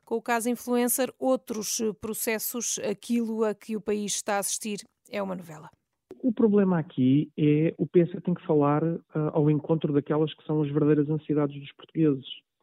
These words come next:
Speaker 2: E, infelizmente, aquilo que temos estado a assistir com os vários processos judiciais é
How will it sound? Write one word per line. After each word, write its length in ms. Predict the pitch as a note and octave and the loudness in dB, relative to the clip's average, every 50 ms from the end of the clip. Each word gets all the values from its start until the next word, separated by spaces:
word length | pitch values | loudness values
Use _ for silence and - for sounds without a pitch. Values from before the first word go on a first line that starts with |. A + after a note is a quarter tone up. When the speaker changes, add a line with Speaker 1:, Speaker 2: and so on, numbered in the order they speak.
| _ _ _ _ _ _ _ _ - | _ _ _ _ _ _ _ _ 4
Speaker 2:
E, 100 | D#3 G3+ | 6 6
infelizmente, 580 | G#3 - - F3+ E3+ D3+ C#3+ D#3+ D#3 D3 D#3 | 6 6 4 4 4 4 4 4 2 2 0
aquilo 180 | C#3+ - E3+ D#3 | -2 -2 -4 -4
que 60 | - | -2
temos 200 | - D#3 D3 C#3+ | 0 -2 -2 0
estado 180 | - C#3+ B2+ B2 | 0 -2 0 0
a 80 | B2 | -2
assistir 340 | A#2+ A#2+ - - _ - G#2 - | -2 -4 -8 -6 _ -6 -6 -4
com 140 | - C3 A#2+ | -2 -2 -2
os 100 | A2 A#2 | 0 0
vários 320 | A#2+ B2 B2+ B2+ A#2+ - | -2 0 0 0 -2 -4
processos 440 | - - - - - B2+ A#2+ - - - | -8 -20 -14 -8 -6 -6 -6 -8 -8 -8
judiciais 680 | C3 A#2 A#2 A2+ A2 - - B2 A2 G#2+ G2+ G#2 A#2 B2 - - _ _ _ _ _ _ _ _ | -8 -6 -6 -8 -8 -6 -4 -4 -2 -2 -4 -4 -6 -8 -12 -18 _ _ _ _ _ _ _ _
é 360 | - C#3 C#3+ D3 D#3+ E3 D#3+ | 2 4 6 6 6 4 4